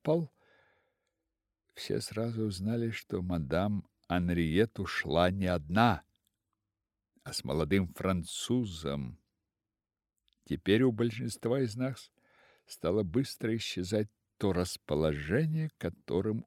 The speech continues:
он пользовался. Правда, на первый взгляд было вполне понятно, что еще красивая, изящная женщина бросила своего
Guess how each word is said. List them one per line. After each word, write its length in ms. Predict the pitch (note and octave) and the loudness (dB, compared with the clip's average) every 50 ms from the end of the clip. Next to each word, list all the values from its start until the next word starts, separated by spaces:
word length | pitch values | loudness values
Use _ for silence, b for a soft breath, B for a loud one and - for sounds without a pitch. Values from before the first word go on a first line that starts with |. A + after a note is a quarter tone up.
| _ | _
он 340 | - F2 F#2 F2+ F#2 G#2 G#2 - - | 0 2 2 2 2 -2 -4 -8 -8
пользовался. 1200 | - - G#2 F#2+ E2 A#1+ G#1+ - B1 A1+ G1+ G1+ G#1 - - - - - - - - - - - - _ _ _ _ _ _ _ _ _ _ _ b b b b b b b b b b b b b b b b b b b b b b b b b b b | -2 -2 -2 -2 -2 -6 -8 -8 -8 -6 -6 -6 -8 -8 -10 -12 -12 -12 -10 -12 -12 -12 -14 -16 -16 _ _ _ _ _ _ _ _ _ _ _ b b b b b b b b b b b b b b b b b b b b b b b b b b b
Правда, 340 | b F3+ A3 A#3+ A3 B3+ A#3+ G3 | b 10 10 10 10 10 8 10
на 100 | G#3 F#3 | 8 8
первый 360 | - - B3 C4 A#3 G#3+ G3 | 10 10 10 10 12 12 10
взгляд 640 | D#3 C3+ D3 C#3+ G3+ A#3 B3 B3 - - - - - _ _ _ _ _ _ _ _ _ _ _ _ | 10 10 10 10 10 10 10 8 6 0 -8 -14 -14 _ _ _ _ _ _ _ _ _ _ _ _
было 320 | - F#2+ - G#3+ G#3+ G#3 | 4 10 10 10 10 10
вполне 420 | E3+ - - G3+ G#3+ G#3+ A3 A3+ A#3 | 6 6 8 8 10 10 12 10 10
понятно, 1080 | - - - A3+ A3+ A3+ B3 B3 A#3+ A3 - - _ - - - D#3+ D3 C#3+ C#3 B B B B B B B B - | 10 10 6 6 8 10 12 12 12 12 10 8 _ -14 -8 -6 -6 -6 -6 -8 B B B B B B B B 0
что 160 | - - G3+ | 8 10 10
еще 220 | A3+ - - A#3+ | 12 12 12 10
красивая, 1200 | - - G#3 A3 G#3+ - - - - - D#3 F3+ G3 F#3+ F3 D#3+ C#3+ B2 G2+ E2 D2+ D#2 D#2 E2 F2+ G2 | 10 10 8 8 8 6 4 0 4 6 8 10 10 12 10 10 8 8 6 6 6 8 8 8 8 6
изящная 1080 | G#2 F#2+ D#2+ E2 E2+ F2+ B2+ E3+ F3 D#3+ B2+ G#2+ - - - - - - F2 F2 E2+ D#2 | 4 2 -2 0 8 12 12 12 12 12 8 4 0 -2 -4 -4 -2 -2 0 2 2 2
женщина 760 | D2 C#2+ C#2 G2 D#3 D#3+ C3+ A#2+ A2 - - G2+ F#2 F#2+ | 0 2 6 8 8 8 8 6 2 0 -2 0 0 0
бросила 800 | E2+ D2+ D2+ - - B2+ E3+ G3+ F3 - - - A#2+ G2+ F#2+ G2 | 0 0 2 4 8 12 12 12 12 12 8 2 2 4 4 2
своего 540 | G2 - - E2 F2 G#2 G#2 A2 G#2+ G2 | 2 0 2 4 6 6 8 8 6 6